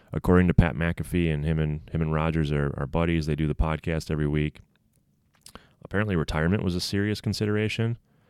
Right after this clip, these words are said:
So if retirement's a consideration this year, is it gonna be a consideration next year? Now, if, if he retires, it's not like the Packers lose that money or anything like that. He would owe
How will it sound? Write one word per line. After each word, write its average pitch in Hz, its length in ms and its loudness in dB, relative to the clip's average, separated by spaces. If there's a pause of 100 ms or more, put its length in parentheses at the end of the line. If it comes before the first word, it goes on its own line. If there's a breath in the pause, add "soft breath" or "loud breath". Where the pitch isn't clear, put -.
(320 soft breath)
So 85 220 0
if 73 80 -4
retirement's 107 500 0
a 82 40 -4
consideration 87 640 -2
this 92 200 -4
year, 73 360 -2 (1120 soft breath)
is 76 140 -4
it 80 60 -2
gonna 82 180 0
be 80 100 2
a 73 40 -2
consideration 82 520 -2
next 82 220 -4
year? 90 80 -2
Now, 78 160 -2
if, 73 140 -10 (160)
if 73 100 -10
he 98 100 -2
retires, 76 540 -2
it's - 120 -10
not 80 100 -2
like 73 100 -2
the - 80 -8
Packers 73 380 0
lose 76 200 2
that 73 160 -2
money 73 280 -4
or 71 40 -4
anything 71 240 -10
like 71 140 -12
that. 71 240 -4 (340 loud breath)
He 82 140 -4
would 78 120 2
owe 76 440 2